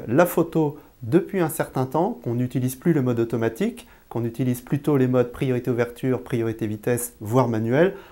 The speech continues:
on n'est pas forcément satisfait de ces photos. Quand ça commence à nous plaire, on a toujours envie de faire encore mieux.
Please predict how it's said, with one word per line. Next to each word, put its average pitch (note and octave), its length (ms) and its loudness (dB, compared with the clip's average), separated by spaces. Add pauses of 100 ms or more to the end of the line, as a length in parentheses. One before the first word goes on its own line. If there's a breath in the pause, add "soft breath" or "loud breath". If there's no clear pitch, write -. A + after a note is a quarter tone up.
on B2 80 -4
n'est C3 100 2
pas C3 160 0
forcément E3+ 540 0
satisfait E3+ 580 -2
de C#3 100 -2
ces C3 160 -6
photos. A2 320 -10 (840 soft breath)
Quand - 80 -6
ça A2+ 160 0
commence C3+ 300 0
à B2 60 2
nous A#2 120 0
plaire, E3 420 4
on A2+ 120 -2
a A2 140 -4 (100)
toujours F3 520 2
envie C#3 360 0 (220 loud breath)
de B2+ 120 2
faire C#3 360 -2 (220)
encore D3+ 300 2
mieux. G2 180 -6